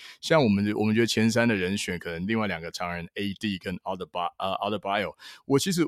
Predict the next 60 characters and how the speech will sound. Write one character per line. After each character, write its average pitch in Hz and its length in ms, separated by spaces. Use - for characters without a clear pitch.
我 120 80
有 139 200
点 143 140
想 104 160
要 117 80
偷 107 160
偷， 104 80
偷 110 220
偷 104 100
看 107 180
这 110 80
两 87 200
个 78 80
人， 80 160
看 107 160
看 98 120
有 85 120
没 80 60
有 85 60
机 87 200
会。 95 240
呃， 78 560
不 117 120
过 131 80
说 127 120
真 120 120
的， 107 80
如 104 80
果 113 40
我 104 60
们 90 80
真 104 140
的 95 40
去 107 120
考 - 180
虑， 87 320
考 87 160
虑 92 140
战 92 180
绩 85 160
的 80 100
话， 87 220
呃， 87 240
他 107 140
们 92 220
真 101 200
的 87 180
没 85 220
有 85 220
办 92 280
法 76 400
太 95 160
被， 80 480
太 - 160
被 87 220
考 80 240
虑 82 260
到 80 380
这 80 160
个， 76 240